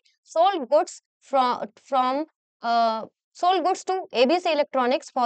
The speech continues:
rupees six thousand। एबीसी इलेक्ट्रॉनिक को छह हजार का हमने सामान बेचा है। ठीक है, तो स-, बिल्कुल वैसे एंट्री होगी हमारी, रेफरेंस नंबर यहाँ पे आप दे सकते हैं,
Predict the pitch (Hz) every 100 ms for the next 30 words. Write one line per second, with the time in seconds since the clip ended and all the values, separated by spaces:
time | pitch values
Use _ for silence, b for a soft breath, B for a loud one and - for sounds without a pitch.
0 | 226 226 262 - 240 - 214 202 196 190
1 | - 269 381 359 277 262 240 226 226 330
2 | - 240 214 214 220 226 214 233 247 202
3 | 196 208 180 175 156 170 _ _ _ _
4 | _ - 392 466 - b b b - 294
5 | - 226 285 349 392 370 349 370 339 339
6 | 381 370 466 294 269 330 _ 220 233 269
7 | 294 285 294 285 269 269 269 202 233 339
8 | 339 403 440